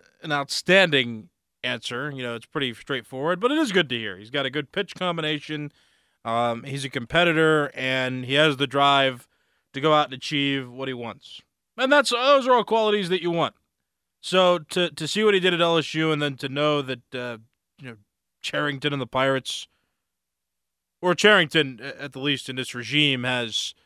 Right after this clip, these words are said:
been looking at Skenes enough to know, hey, you know what, this dude's legit, this dude's a competitor, this dude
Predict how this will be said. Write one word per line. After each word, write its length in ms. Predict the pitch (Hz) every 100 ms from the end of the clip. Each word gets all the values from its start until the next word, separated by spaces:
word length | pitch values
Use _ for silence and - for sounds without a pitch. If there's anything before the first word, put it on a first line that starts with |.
| _ _ -
been 160 | 127
looking 240 | 143 127 131
at 80 |
Skenes 340 | 117 135 143 127
enough 220 | 131 123
to 100 | 131
know, 140 | 127
hey, 180 | 123 123
you 140 | 104 113
know 80 |
what, 140 | 120 -
this 180 | 123 -
dude's 320 | 131 127 120
legit, 340 | 117 156 160
this 160 | - 120
dude's 220 | 139 120
a 40 |
competitor, 600 | 113 107 139 135 131 127 - _ _ _ -
this 160 | 120
dude 640 | - 131 131 127 123 120